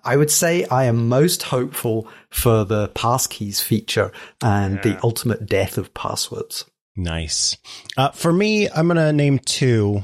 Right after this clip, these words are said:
Speaker 3: Uh, firstly, the new dictation experience I quite like. Um, I do use dictation,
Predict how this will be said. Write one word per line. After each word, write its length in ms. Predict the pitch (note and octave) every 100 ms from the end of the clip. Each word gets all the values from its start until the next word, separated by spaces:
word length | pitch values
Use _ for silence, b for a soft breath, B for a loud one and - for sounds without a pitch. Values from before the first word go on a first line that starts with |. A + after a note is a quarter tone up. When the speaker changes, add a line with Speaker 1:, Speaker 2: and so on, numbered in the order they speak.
| - -
Speaker 3:
Uh, 140 | G#2+ A2+
firstly, 680 | - D#3+ C#3+ - D3 C#3 B2+
the 260 | B2+ A#2+
new 240 | A2 B2+ B2
dictation 640 | A#2+ - - A2+ - C#3
experience 760 | C3+ - C#3 C#3 C#3+ D3 - - -
I 400 | A2 A2 A2 G#2+
quite 320 | - A#2 -
like. 460 | G#2+ A#2+ B2 - B B B
Um, 360 | A2+ A2 G2+ G2+ -
I 300 | C3+ D3+ C#3
do 360 | F#2+ A2+ C3
use 500 | B2+ B2 B2 A#2+ G#2+
dictation, 920 | G2 B2+ - - B2 - C3 B2 B2